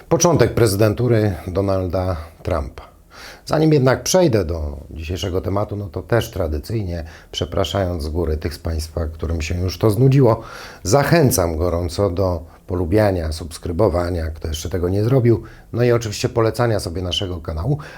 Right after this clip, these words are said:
ale też zachęcam niezwykle gorąco do tego, żebyście Państwo komentowali to, o czym tutaj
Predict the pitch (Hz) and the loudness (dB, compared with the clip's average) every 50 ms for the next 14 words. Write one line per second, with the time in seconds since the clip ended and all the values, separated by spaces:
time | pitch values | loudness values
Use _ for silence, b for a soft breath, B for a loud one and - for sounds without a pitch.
0 | B B - - 82 80 80 - 104 131 147 147 120 127 107 87 - 95 90 87 | B B -2 -2 -2 -2 -2 0 2 4 4 4 4 2 2 2 0 -2 -4 -4
1 | 82 - 90 92 101 113 123 120 117 117 113 107 85 78 80 87 82 78 85 92 | -6 -6 -6 -6 -6 -6 -6 -8 -10 -12 -12 -10 -8 -6 -6 -4 -2 -2 -2 -2
2 | - 87 85 76 69 71 71 78 85 101 - - - 117 87 90 82 95 95 92 | -2 -2 -6 -6 -4 -6 -6 -6 -8 -8 -8 -6 -6 -4 -4 -4 -4 -4 -4 -2
3 | 104 92 82 80 - - 101 - - 92 90 - - 95 - - 95 95 95 92 | -2 -4 -4 -6 -6 -4 -4 -2 -2 -2 -2 -4 -6 -8 -6 -4 -4 -4 -4 -4
4 | 73 82 76 78 78 80 90 87 92 87 82 - - 87 85 80 85 90 87 85 | -4 -4 -4 -2 -2 -4 -4 -6 -6 -8 -6 -6 -6 -6 -4 -4 -4 -4 -4 -6